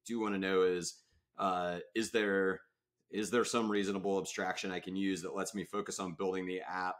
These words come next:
and understanding if it's working well and if it's safe and secure? But then I wanna, like, do the handoff via A P I in the cloud, or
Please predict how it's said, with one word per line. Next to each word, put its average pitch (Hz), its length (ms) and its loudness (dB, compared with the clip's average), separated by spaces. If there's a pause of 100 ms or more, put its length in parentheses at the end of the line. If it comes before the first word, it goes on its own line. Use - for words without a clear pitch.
and 87 140 -10
understanding 92 500 -4
if 82 100 -8
it's 85 140 -14
working 95 340 -2
well 90 280 -2
and 87 100 -6
if 82 80 -12
it's - 180 -10
safe 95 200 -4
and 87 100 -10
secure? 92 540 0 (340)
But 92 100 -10
then 110 140 0
I 107 80 2
wanna, 98 260 0
like, 87 280 -2 (160)
do 98 140 -2
the 92 100 -4
handoff 87 540 0 (240)
via 90 400 -2 (360)
A 98 120 0
P 101 120 -2
I 95 160 2
in 95 80 2
the 90 80 -4
cloud, 151 560 4
or 98 380 4